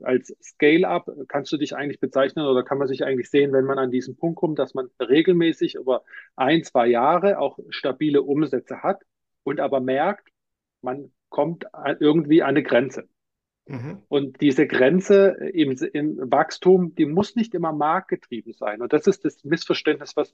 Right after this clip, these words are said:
Speaker 1: bei vielen auch passiert. Okay, ich bin jetzt im falschen Markt oder meine Kunden, ich muss meine Kunden neu definieren, sondern das kann dann ganz andere Gründe haben. Und das ist halt so komplex, das zu erkennen,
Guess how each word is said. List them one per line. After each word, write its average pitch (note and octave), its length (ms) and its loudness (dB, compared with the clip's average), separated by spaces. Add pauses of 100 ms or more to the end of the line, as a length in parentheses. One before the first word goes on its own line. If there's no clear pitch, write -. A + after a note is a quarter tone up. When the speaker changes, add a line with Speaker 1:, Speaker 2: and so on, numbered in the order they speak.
Speaker 1:
bei C3 140 4
vielen F3+ 320 4
auch - 180 -6
passiert. D#3+ 380 -2
Okay, D3 340 0 (340)
ich - 80 -20
bin C#3 100 -2
jetzt D#3 160 2
im C3 100 -2
falschen B2 340 0
Markt C#3 360 -2
oder C3 160 -4
meine A#2+ 220 -4
Kunden, E3 440 -4
ich B2+ 120 -12
muss D#3 140 -10
meine B2 200 0
Kunden E3+ 320 -4
neu B2+ 220 2
definieren, C#3+ 500 -6 (480)
sondern D3 260 -2
das C#3 200 0
kann E3 240 -2
dann F3 260 0 (240)
ganz E3+ 220 0
andere C#3+ 300 -8
Gründe A2+ 320 -4
haben. G2 300 -16 (340)
Und B2+ 160 -6 (140)
das D3+ 220 2
ist - 120 0
halt C#3+ 180 2
so C3+ 100 -4
komplex, D3 420 0
das C3 180 -6
zu D3+ 120 -4
erkennen, D3 560 -2